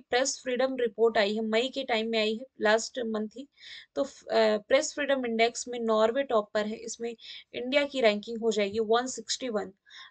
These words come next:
आगे चलते हैं, किस भारतीय को इंग्लैंड के बर्मिंघम, अ, सिटी यूनिवर्सिटी ने डॉक्टरेट की उपाधि से सम्मानित किया है। Recently संगीतकार, अ, जो हैं गीतकार शंकर महादेवन,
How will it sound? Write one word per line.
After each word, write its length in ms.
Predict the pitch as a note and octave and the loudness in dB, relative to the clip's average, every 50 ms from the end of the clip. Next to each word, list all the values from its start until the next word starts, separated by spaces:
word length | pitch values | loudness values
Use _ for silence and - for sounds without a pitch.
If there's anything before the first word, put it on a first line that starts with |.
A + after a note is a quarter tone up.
| _ - | _ 4
आगे 220 | A#3 A#3 A#3 D4+ | 6 6 6 4
चलते 340 | D4 - C#4+ C4 B3 - B3+ | 2 2 2 0 0 -4 -6
हैं, 160 | B3 A#3+ C4+ | -6 -8 -6
किस 240 | C4+ - D4 B3+ A#3 | -6 -6 -6 -6 -4
भारतीय 420 | A3+ A3 A#3 A3 A#3 A3+ C#4 D4 | 0 4 6 6 6 4 0 -6
को 120 | - D4 C#4+ | -4 -4 -2
इंग्लैंड 480 | A#3 A3+ A3+ A3+ A3+ A3+ A#3+ A#3+ C4 | 0 2 4 4 4 4 2 0 -4
के 80 | D4 C#4 | -6 0
बर्मिंघम, 640 | A3+ A3+ A3 G#3+ A3+ A#3 A#3 A#3 B3 C4+ D4 C#4+ C#4 - - - - - - | 0 2 2 2 0 -2 -2 -2 -2 -2 -2 -4 -6 -12 -18 -20 -20 -10 -2
अ, 80 | - A#3 | 0 2
सिटी 300 | A#3 - C4+ C4+ C4 C4 | 2 2 0 -2 -2 -2
यूनिवर्सिटी 680 | B3+ A#3 A#3 A#3 A#3 B3+ B3+ - - - - D4+ D4 B3+ | -2 0 2 2 2 2 0 -2 -6 -6 -6 -4 -2 0
ने 160 | A#3 A3+ A#3 | 0 0 0
डॉक्टरेट 500 | A#3 A3 A3+ A3+ A3+ - - C4+ C#4 C#4 | 2 4 2 2 2 2 2 2 2 2
की 140 | - - B3 | 2 2 2
उपाधि 380 | A3+ A3 - G#3 G#3 G3+ A#3 | 2 4 2 2 2 2 0
से 200 | C4 B3 - - | -4 -6 -8 -6
सम्मानित 460 | - A#3 A3 G#3+ G#3 G3 G3+ A#3 A#3 _ | -4 -2 -2 -2 -2 -2 -4 -6 -6 _
किया 140 | - A3 G#3 | 0 0 0
है। 120 | G#3+ A3 - _ - - - - - - | 0 -2 -6 _ -16 -20 -20 -14 -8 -4
Recently 480 | - B3+ C4 - D4+ C#4+ C#4 C#4 D#4+ E4 | -2 0 0 0 -2 -2 -2 -2 -2 -2
संगीतकार, 960 | D#4+ - - - - B3 A#3+ B3 B3 A#3 C4 D4 D4+ - - C#4 A#3+ A#3 A#3+ B3 | -2 -2 -2 -2 -4 -4 -4 -4 -4 -4 -6 -6 -6 -4 0 2 4 4 4 2
अ, 240 | B3 - - A3+ | 0 -2 -2 -2
जो 200 | A3 G#3 A3+ A#3+ | -2 0 0 0
हैं 380 | A3+ G#3+ A3 G#3 G3+ G3+ G#3+ G#3+ | 0 0 -2 -6 -6 -10 -12 -10
गीतकार 460 | G3+ A3 A#3+ A3+ - - A3 A3+ A#3 | -8 -8 -8 -4 -2 0 0 2 0
शंकर 380 | A#3 - A#3+ A#3+ B3 C4 C#4 C4 | -2 -4 -6 -4 -2 -2 -2 -2
महादेवन, 640 | A#3 A3+ G#3 A3 G#3+ G#3 A#3 B3+ B3+ G#3+ G#3+ A3 A3+ | -2 -4 -4 -4 -2 -2 -2 -2 0 -2 -2 -2 -4